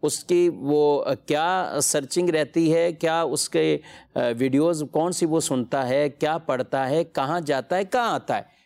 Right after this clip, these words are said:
پھر اس کو سارا جو ہے وہ اس حوالے سے وہ معلوم ہوگا کہ میں نے کیا کر رہا ہوں اور میں نے اپنے علم کا ذریعہ کون سا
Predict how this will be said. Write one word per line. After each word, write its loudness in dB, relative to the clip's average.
پھر -2
اس -4
کو 0
سارا -2
جو -2
ہے 2
وہ 0
اس -2
حوالے -2
سے -2
وہ 0
معلوم 0
ہوگا 0
کہ 0
میں 0
نے -2
کیا -4
کر -2
رہا -2
ہوں -2
اور 0
میں -2
نے -2
اپنے -2
علم 0
کا -2
ذریعہ -2
کون -2
سا -2